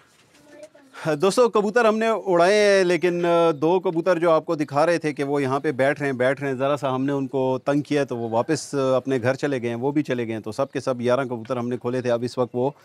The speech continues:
अ, वापस चले गए हैं। तो अब उनको जाके हम पकड़ के लेके आते हैं और इसके बाद देखते हैं कि क्या होता है। फिर इंशाल्लाह कल हम आपको दोबारा ये खोल के दिखाएंगे। इसी तरह अल्लाह करे कि इस तरह कच्ची धूप हो, तो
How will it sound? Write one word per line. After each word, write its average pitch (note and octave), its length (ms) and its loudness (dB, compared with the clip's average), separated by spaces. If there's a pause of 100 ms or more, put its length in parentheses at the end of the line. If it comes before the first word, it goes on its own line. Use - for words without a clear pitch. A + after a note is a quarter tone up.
(220)
अ, - 60 -2 (240)
वापस A#2+ 340 0
चले G2+ 200 -4
गए F#2+ 80 -8
हैं। F2+ 120 -14 (460)
तो B2+ 380 2
अब D3 120 0
उनको F3 220 2
जाके D#3+ 720 2
हम D3 320 0 (160)
पकड़ D3 220 0
के C#3+ 140 -2
लेके D#3+ 300 0
आते A#2+ 200 2
हैं G#2 140 -6 (420)
और A#2+ 440 2
इसके B2+ 480 2
बाद C#3 200 2
देखते C3+ 340 -2
हैं C#3+ 140 0
कि A#2 480 -2
क्या C#3+ 140 2
होता C3+ 200 2
है। A2+ 120 -6 (300)
फिर E3 140 2
इंशाल्लाह E3+ 420 4
कल F#3+ 320 4
हम D#3+ 160 2
आपको D3 300 2
दोबारा C3+ 380 4
ये D#3 220 2
खोल C#3+ 260 0
के C#3+ 100 0
दिखाएंगे। B2+ 600 0 (280)
इसी D3 220 -2
तरह C3+ 200 0
अल्लाह C3+ 360 0
करे C3+ 240 -6
कि B2+ 120 -6
इस B2 140 -10
तरह C3 120 -2
कच्ची C3+ 280 -4
धूप A#2 260 -4
हो, A2+ 140 -4 (360)
तो A2+ 580 2